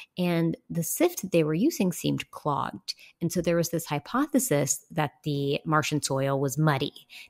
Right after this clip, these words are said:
because of liquid water in the soil, which would be a really big deal.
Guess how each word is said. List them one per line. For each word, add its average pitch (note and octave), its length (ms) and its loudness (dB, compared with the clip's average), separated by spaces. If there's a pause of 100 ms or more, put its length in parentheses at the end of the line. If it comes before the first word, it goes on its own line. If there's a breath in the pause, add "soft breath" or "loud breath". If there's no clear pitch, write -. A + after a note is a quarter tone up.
because C3+ 480 -2
of C#3+ 240 0
liquid C#3+ 380 0
water C#3 560 -2
in C#3+ 240 0
the - 100 -4
soil, G3 460 4
which C#3+ 180 -6
would C#3+ 100 -4
be C#3 140 -6
a C#3 60 -4
really C#3 260 -6
big D3 260 -6
deal. A3+ 400 2